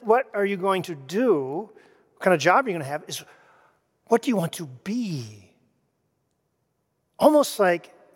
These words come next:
the job that you have is going to define you. There's an assumption in that question. For our culture, a job isn't just something you do.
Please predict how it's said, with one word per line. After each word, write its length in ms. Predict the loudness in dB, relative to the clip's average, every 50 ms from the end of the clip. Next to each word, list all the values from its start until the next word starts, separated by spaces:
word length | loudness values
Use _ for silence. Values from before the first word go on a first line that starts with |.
| -14
the 140 | -12 -10 -10
job 580 | -8 -4 0 2 4 4 4 4 2 2 0 -2
that 160 | -6 -6 -8
you 160 | -10 -12 -10
have 500 | -10 -10 -8 -8 -6 -6 -6 -6 -8 -8 -10
is 160 | -10 -10 -8
going 320 | -6 -6 -4 -4 -4 -6
to 120 | -8 -10 -10
define 720 | -8 -8 -8 -8 -6 -4 -2 -2 -2 -2 -6 -8 -8 -8
you. 380 | -8 -8 -10 -12 -16 -18 -20 -20 _ _ _ _ _ _ _ _ _ _ _ _ _ _ _ _ _ _ _ _ _ _ _ _ _ _ _ _ _ _ _ _ _
There's 220 | 2 2 2 4 4
an 80 | 2
assumption 500 | 2 2 2 2 2 0 0 -4 -2 0
in 140 | 0 0 0
that 180 | -2 -4 -6 -10
question. 640 | -6 -2 -2 -2 -2 -4 -10 -12 -12 -16 -18 -18 _ _ _ _ _ _ _ _ _ _ _ _ _ _ _ _ _ _ _ _ _ -2
For 140 | 4 6 6
our 160 | 6 6 4
culture, 680 | 2 0 -2 0 0 -2 -4 -10 -14 -12 -14 -14 -16 _ _ _ _ _ _ _ -10
a 60 | -2
job 340 | 0 2 4 4 4 2 0
isn't 240 | -2 -2 -4 -6
just 240 | -4 -4 -6 -6 -2
something 380 | 0 0 -2 0 0 -2 -2 -2
you 180 | -4 -8 -10 -14 -14 -10
do. 560 | -6 -4 -4 -4 -4 -6 -8 -12 -18 -20 -20